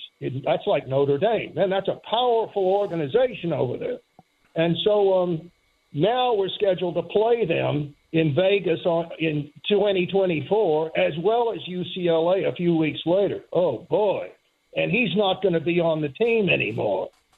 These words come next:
God, that's great. And we've got new leadership at L S U that I don't know who these guys are. They might be friends of Les Miles, the way Les wants his job back. Who knows what's going on?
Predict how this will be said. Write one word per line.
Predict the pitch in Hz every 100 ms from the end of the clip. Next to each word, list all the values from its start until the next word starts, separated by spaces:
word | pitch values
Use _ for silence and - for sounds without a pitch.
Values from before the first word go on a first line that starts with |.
| _ 117
God, | 156 170 147 135
that's | 147 147
great. | - 131 135 127 - _ _ _ _ -
And | 160 175
we've | 175
got | 190 175 160
new | 185 180
leadership | 226 262 233 208 190
at | 175
L | 170 165
S | -
U | 185
that | 165 147
I | 196
don't | 180 170
know | 143
who | 175
these | 165 151
guys | 170 160 156 135
are. | 175 196 160 - - -
They | 240
might | 214 185 175
be | 165 156
friends | 196 214 202 143
of | 143
Les | 165 151 -
Miles, | 160 220 214 160 143
the |
way | 147 151
Les | 143 170 190 -
wants | 151 143
his | 147 123 123
job | 185 202 175 127
back. | 113 107 107 - _ - _ -
Who | 240 269
knows | 277 285 233
what's | 175 170 -
going | 175 151 139 135
on? | 123